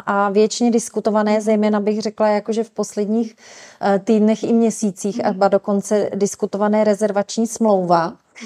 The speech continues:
Speaker 1: Takže já si myslím, že na to téma se tady asi sejdeme a uděláme si na to, eh, special podcast, protože rezervační smlouva, to je never ending story. A to si myslím, že si zaslouží samostatný podcast. Takže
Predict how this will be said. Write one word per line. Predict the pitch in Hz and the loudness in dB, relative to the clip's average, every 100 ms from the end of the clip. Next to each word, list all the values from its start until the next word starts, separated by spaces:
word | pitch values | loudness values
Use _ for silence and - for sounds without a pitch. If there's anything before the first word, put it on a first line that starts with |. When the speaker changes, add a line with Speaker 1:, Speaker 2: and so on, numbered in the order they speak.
| 240 - | -16 0
Speaker 1:
Takže | 214 220 | 4 8
já | 220 | 6
si | 214 | 6
myslím, | 226 214 226 | 0 2 0
že | 233 | 2
na | 220 | 0
to | 208 233 | 0 0
téma | 226 214 220 | 2 2 2
se | 208 226 | -2 0
tady | 226 226 | 2 2
asi | - - 233 | 0 -2 -4
sejdeme | - 220 214 214 220 | 2 4 4 4 4
a | 214 | 2
uděláme | 202 220 214 214 | 4 6 6 4
si | 208 226 | 0 0
na | 214 | 0
to, | 208 226 220 - | 2 2 2 4
eh, | 220 208 208 | 4 4 0
special | 202 - 214 - 233 | -4 0 0 2 2
podcast, | 208 196 - 202 214 - | 2 -2 0 0 0 -4
protože | 202 - 202 214 208 | -4 -2 0 2 2
rezervační | 196 208 202 208 - 214 | 2 0 0 -2 -2 -4
smlouva, | - 202 202 202 | -4 -4 -4 -4
to | |
je | 208 | -4
never | 202 190 202 | -4 0 0
ending | 208 214 220 220 | 2 2 2 0
story. | - 185 175 180 - - - - - - - - | -2 0 0 0 -4 -20 -20 -20 -20 -20 -2 4
A | 202 190 190 | 6 6 4
to | 190 | 2
si | 202 214 | 0 2
myslím, | 208 220 | 2 0
že | 214 | -2
si | 202 233 | -2 -2
zaslouží | 202 185 202 196 196 190 202 220 | -2 -2 0 2 2 2 2 2
samostatný | 214 196 190 190 - 202 202 | 0 -2 -2 -4 -2 0 -2
podcast. | 196 - - 185 202 | -2 -4 -2 0 0
Takže | - 196 226 220 | -2 2 4 4